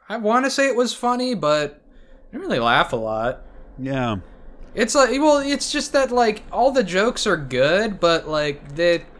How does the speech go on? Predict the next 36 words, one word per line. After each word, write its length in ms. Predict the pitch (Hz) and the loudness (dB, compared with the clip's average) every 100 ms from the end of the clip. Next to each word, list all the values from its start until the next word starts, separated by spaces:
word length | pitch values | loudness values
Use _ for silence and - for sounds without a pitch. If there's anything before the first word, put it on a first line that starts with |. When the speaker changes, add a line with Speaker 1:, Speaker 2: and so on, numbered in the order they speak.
| - - - _ _ _ - - | -20 -20 -20 _ _ _ -14 -4
Speaker 1:
everybody's 440 | 180 175 180 147 | 0 4 2 4
done 220 | 139 147 | 4 4
'em 100 | 131 | 2
now. 280 | 110 104 101 - _ _ _ _ _ _ | -4 -8 -12 -20 _ _ _ _ _ _
There's 200 | 139 156 160 | -8 -6 -2
not 180 | 170 | 0
really 300 | 165 170 156 | 4 4 4
anything 360 | 139 143 147 139 | 2 -2 -4 -4
in 120 | 127 | -4
there 160 | 139 143 | -2 -2
that's, 320 | 139 123 - | 0 -2 -4
like, 220 | 123 120 113 | -6 -6 -8
really, 520 | 117 123 135 135 131 | -8 -6 -4 -2 -2
like, 480 | 123 113 110 - _ _ _ _ _ _ _ _ | -2 -2 -4 -10 _ _ _ _ _ _ _ _
specific 1040 | - - - 123 - - 120 - 147 - - | -10 -8 -6 -6 -4 -4 -6 -4 -6 -6 -12
to, 680 | - 127 120 117 113 107 - 175 | -8 -4 -4 -4 -6 -10 -12 -8
I 40 | |
mean, 160 | 220 240 | -4 -2
think 160 | 254 269 | -2 0
about, 180 | 262 | 2
like, 200 | 233 214 | 2 0
at 160 | 165 180 | 0 -2
the 60 | 160 | -2
time, 340 | - 143 165 | -4 -4 -2
like, 240 | 143 131 | -4 -6
what 480 | 123 123 131 131 - _ _ _ | -8 -2 -2 -2 -6 _ _ _
lines 800 | 147 131 123 127 143 165 185 185 | -12 -6 -2 0 0 0 -4 -4
were, 140 | 156 | -2
like, 340 | 135 123 120 - | 0 0 -2 -8
the 240 | 139 131 131 | -14 -6 -4
big, 440 | 127 127 123 117 | -2 2 0 0
like, 220 | 123 117 135 | -4 -4 -2
everybody 460 | 131 131 127 120 | -2 0 -2 -4
said 440 | 117 - 120 117 113 | -4 -4 -4 -4 -8
them 180 | 104 | -12
lines. 720 | 101 92 92 92 - 139 - | -12 -16 -20 -20 -18 -16 -16